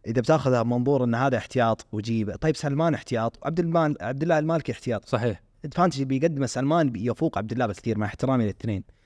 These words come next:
Speaker 1: لكن سلمان قائد يا أخي.
Speaker 2: أوكي.
Speaker 1: يا أخي، سلمان قائد. أنا أتمناه يكون في الأهلي اليوم.
Speaker 2: أوكي.
Speaker 1: بس، يعني، يكون سليم معافى، ما هو زي أبو عطيف، الله يشفيه إن شاء الله ويقوم بالعافية. الكلمة الأخيرة، أنت تتكلم عن ثلاثة عشر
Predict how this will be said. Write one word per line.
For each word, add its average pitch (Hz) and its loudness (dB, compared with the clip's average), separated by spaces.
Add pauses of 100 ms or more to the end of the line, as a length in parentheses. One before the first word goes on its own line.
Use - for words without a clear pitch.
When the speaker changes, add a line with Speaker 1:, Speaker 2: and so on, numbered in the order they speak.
(220)
Speaker 1:
لكن - -6
سلمان 175 0
قائد - -8
يا - -6
أخي. - -12 (680)
Speaker 2:
أوكي. 123 -2
Speaker 1:
يا 98 -2
أخي، 104 -4
سلمان 139 2
قائد. 147 2
أنا 165 0
أتمناه 143 0
يكون 165 0
في - -4
الأهلي 110 -2
اليوم. 98 -4 (480)
Speaker 2:
أوكي. 117 0
Speaker 1:
بس، - -4
يعني، 135 -4 (120)
يكون 143 0
سليم 147 2
معافى، 123 0
ما 117 0
هو 120 2
زي 113 0
أبو 101 -2
عطيف، 98 -2
الله 98 -2
يشفيه 104 -4
إن 95 -4
شاء 101 -4
الله 98 -2
ويقوم 98 -4
بالعافية. 101 -6 (1400)
الكلمة 123 2
الأخيرة، 131 0
أنت 120 -4
تتكلم 123 -2
عن 104 -2
ثلاثة 101 -4
عشر 107 -6